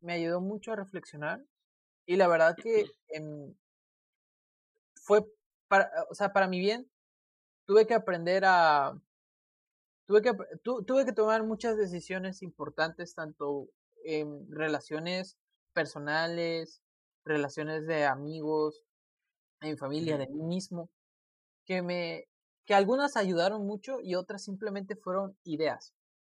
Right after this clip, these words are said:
Speaker 1: Como por ejemplo, yo estaba decidido a bajar de peso, pero aquí tu servilleta, pues,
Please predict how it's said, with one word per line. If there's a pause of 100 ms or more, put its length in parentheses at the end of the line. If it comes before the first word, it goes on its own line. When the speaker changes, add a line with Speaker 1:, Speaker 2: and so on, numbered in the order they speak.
(260)
Speaker 1:
Como
por
ejemplo, (520)
yo
estaba
decidido
a
bajar
de
peso, (1120)
pero
aquí
tu
servilleta, (100)
pues,